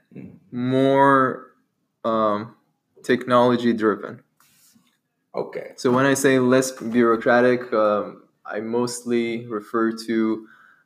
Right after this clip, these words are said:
Speaker 2: uh, the sheer amount of time it takes for any, uh, kind of renovation to take place, because it,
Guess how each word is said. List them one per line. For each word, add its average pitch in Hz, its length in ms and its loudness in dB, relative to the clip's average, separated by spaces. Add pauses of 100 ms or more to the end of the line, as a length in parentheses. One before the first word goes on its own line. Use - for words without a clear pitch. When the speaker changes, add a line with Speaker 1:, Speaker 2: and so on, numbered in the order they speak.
(160)
Speaker 2:
uh, - 480 -4 (1300)
the 117 560 2 (180)
sheer 139 320 -2
amount 123 280 2
of 120 120 -4
time 123 320 0
it 110 140 -8
takes 107 480 -4
for 107 420 -2
any, 113 460 -8 (340)
uh, 104 140 -8
kind 110 260 -6
of 107 180 -6
renovation 107 640 -2
to 107 140 -14
take 104 260 -4
place, - 640 -8 (840)
because 117 320 2
it, 110 100 -2